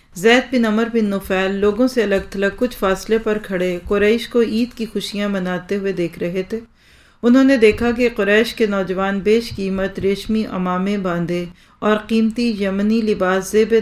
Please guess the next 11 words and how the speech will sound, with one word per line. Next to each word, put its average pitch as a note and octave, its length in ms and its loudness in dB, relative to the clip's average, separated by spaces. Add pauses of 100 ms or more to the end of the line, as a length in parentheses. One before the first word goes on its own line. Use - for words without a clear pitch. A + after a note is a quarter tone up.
تن G#3 260 0
کیے E3+ 360 -4 (360)
بڑے A#3+ 340 6
تم A3+ 220 0
تراک G3+ 460 0
سے G#3 180 2
ادھر G#3 220 0
ادھر F#3+ 340 0
پھر A3+ 120 -2 (100)
رہے F3+ 360 -4
ہیں۔ F3 140 -8